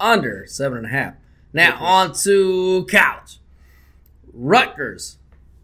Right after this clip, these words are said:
Speaker 1: I believe this game is on Sunday. Minus six and a half. Uh, this is really a straight fade of Northwestern. Their longtime head coach, uh, was fired about a month ago. The team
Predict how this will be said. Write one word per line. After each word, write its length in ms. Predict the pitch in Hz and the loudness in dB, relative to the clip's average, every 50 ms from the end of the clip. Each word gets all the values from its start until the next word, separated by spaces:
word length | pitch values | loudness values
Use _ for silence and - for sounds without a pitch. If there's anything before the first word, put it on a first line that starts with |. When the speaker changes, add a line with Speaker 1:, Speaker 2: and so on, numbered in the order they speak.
| _ _ _ _ _ _ _ _ - | _ _ _ _ _ _ _ _ -12
Speaker 1:
I 40 | 113 | -8
believe 280 | 110 123 139 156 151 | -4 -2 0 0 0
this 200 | 147 160 143 143 | 0 -2 -2 -2
game 360 | - - 156 156 160 160 147 123 | -4 -4 -4 -2 -2 -2 -2 -2
is 280 | 135 143 147 - 147 | -2 -4 -4 -4 -6
on 460 | - 131 143 151 156 156 160 156 156 | -6 -4 -4 -2 -2 -2 -2 -2 -4
Sunday. 800 | 139 - - - - 165 175 180 160 123 117 113 110 117 127 139 131 | -4 -4 -4 -2 0 2 2 2 2 0 -2 -4 -4 -6 -6 -8 -8
Minus 500 | 127 143 165 196 214 190 160 131 - - | -4 0 2 4 4 2 2 -2 -4 -2
six 220 | - 214 202 - 151 | 0 0 0 0 0
and 100 | 139 123 | -4 -4
a 40 | |
half. 300 | 123 143 147 151 151 147 143 - - _ _ _ _ _ _ _ _ _ _ _ _ _ _ _ _ - | -4 -2 -2 -2 -2 -4 -8 -14 -20 _ _ _ _ _ _ _ _ _ _ _ _ _ _ _ _ -2
Uh, 200 | 156 180 196 202 | 2 4 4 6
this 240 | 196 240 254 254 254 | 6 4 4 2 0
is 100 | 214 196 | -2 0
really 240 | 226 233 226 214 196 | 2 4 6 6 6
a 60 | - | 4
straight 500 | - - - - 202 214 220 214 - 214 - | 2 0 -2 0 2 4 4 4 2 0 2
fade 280 | 208 214 214 214 208 | 4 4 6 6 6
of 200 | 202 196 185 - | 6 6 4 2
Northwestern. 640 | 175 190 190 185 - - 170 185 190 185 - 202 185 | 0 0 0 0 0 2 2 2 2 2 0 -2 0
Their 140 | 165 151 147 | 0 0 0
longtime 800 | 147 151 175 185 196 190 180 147 - - 156 147 143 139 135 131 135 | 0 2 2 4 4 4 2 0 0 0 2 2 2 0 0 -2 -4
head 400 | 135 135 156 151 151 139 139 - | -4 -4 -4 -4 -4 -4 -6 -4
coach, 520 | 160 156 160 175 180 - - - - - - - | -2 -2 -2 -2 -4 -6 -8 -10 -12 -12 -12 -10
uh, 460 | 135 131 123 120 110 107 104 101 101 98 104 104 _ _ _ - | -8 -8 -6 -6 -8 -10 -12 -16 -18 -20 -20 -20 _ _ _ -14
was 260 | 127 123 120 - - | -10 -10 -8 -8 -10
fired 480 | - - - 190 190 190 190 196 202 190 | -6 -2 2 4 6 6 6 6 6 4
about 200 | 175 170 165 147 | 2 4 4 4
a 40 | 135 | 4
month 500 | 127 131 139 156 175 196 208 190 - 131 | 2 0 0 2 4 4 4 2 0 -4
ago. 500 | 117 101 107 101 101 104 117 120 135 139 - _ _ _ _ _ _ _ _ _ | -6 -6 -8 -10 -10 -10 -10 -10 -10 -12 -14 _ _ _ _ _ _ _ _ _
The 120 | - 135 135 | -10 -8 -6
team 600 | 139 - 190 190 196 196 196 196 196 196 - | -2 0 0 2 2 2 2 2 0 -2 -6